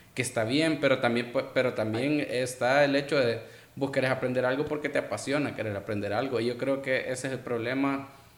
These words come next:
Speaker 1: de la, incluso de los colegios privados, que en teoría por ser caros deberían ser mejores, y es que despojan por completo la,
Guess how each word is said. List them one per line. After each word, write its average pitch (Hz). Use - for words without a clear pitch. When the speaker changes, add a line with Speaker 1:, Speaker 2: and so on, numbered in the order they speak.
Speaker 1:
de 120
la, 113
incluso 135
de 123
los 117
colegios 127
privados, 135
que -
en 113
teoría 117
por 123
ser 117
caros 135
deberían 117
ser 120
mejores, 135
y 123
es 123
que 131
despojan 123
por 120
completo 113
la, 107